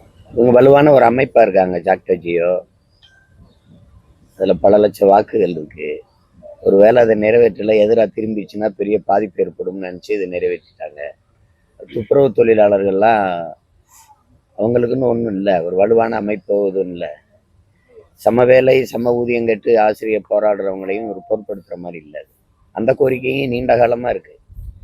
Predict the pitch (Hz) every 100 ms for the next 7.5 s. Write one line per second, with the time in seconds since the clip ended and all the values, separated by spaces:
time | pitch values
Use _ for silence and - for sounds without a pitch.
0 | - - - 107 117 120 113 147 151 147
1 | 160 139 131 127 135 156 131 127 123 127
2 | 151 135 135 147 135 120 - 123 143 143
3 | 143 - 110 104 98 87 - _ _ _
4 | _ _ _ _ _ _ _ _ _ _
5 | _ _ _ - 123 143 139 135 123 135
6 | 123 113 110 123 127 123 104 123 127 120
7 | 113 104 117 117